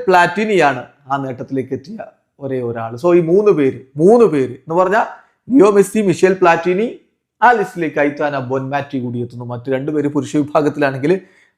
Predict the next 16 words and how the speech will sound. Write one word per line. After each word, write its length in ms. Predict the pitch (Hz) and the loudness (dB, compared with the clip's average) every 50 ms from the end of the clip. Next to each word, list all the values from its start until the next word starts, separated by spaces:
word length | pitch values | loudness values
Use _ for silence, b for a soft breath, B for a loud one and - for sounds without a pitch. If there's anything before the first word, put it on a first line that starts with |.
| b | b
ഐതാന 300 | 139 143 135 147 135 135 | -2 -2 -2 -2 -4 -4
വനിതാ 340 | 131 123 127 131 135 135 139 | -4 -4 -4 -2 0 0 0
വിഭാഗത്തിൽ 640 | 139 135 131 127 127 135 135 135 135 135 127 127 127 | 2 0 0 -2 -2 -2 0 0 -2 -4 -4 -4 0
ഇതാ 320 | 127 156 190 220 - - - B B B B B B B - | 2 4 4 4 2 -4 -10 B B B B B B B 0
സൂപ്പർ 380 | 196 202 202 - _ - 180 | 0 0 -2 -2 _ -2 -2
സ്റ്റാർ 300 | 165 - - 156 147 143 | -2 -2 -2 -2 0 0
ആയിക്കൊണ്ട് 480 | 143 139 135 131 143 135 127 131 160 170 - 135 | 0 -2 -2 -2 -2 -2 0 0 0 0 -2 -6
മൂന്നാം 440 | 135 143 160 175 185 180 190 190 185 | -4 -2 2 4 4 4 2 2 -2
തവണയും 460 | 170 170 151 151 151 143 139 139 127 | -2 -4 -4 -2 -4 -4 -4 -4 -2
ബാലൻ 260 | 131 131 139 147 143 | 0 0 0 0 0
ഡ്യൂർ 240 | 135 139 139 135 123 | 0 0 0 0 0
നേടിക്കൊണ്ട് 480 | 131 135 131 135 135 - 143 131 147 165 | 0 -2 -2 -2 -2 -2 -4 -4 -4 -6
പുത്തൻ 500 | 170 - 160 147 - - 170 165 147 139 - | -6 -6 -6 -6 -2 0 -2 -2 -2 -2 -4
ചരിത്രം 440 | 151 143 151 147 - 147 151 135 123 | -4 -4 -4 -4 -6 -6 -6 -4 -2
വനിതാ 300 | 131 139 156 160 180 185 | -2 0 2 2 4 4
വിഭാഗത്തിൽ 760 | 185 180 180 - - - 208 226 240 240 220 - 196 180 175 | 4 2 2 0 2 4 4 6 6 4 2 2 0 -4 -4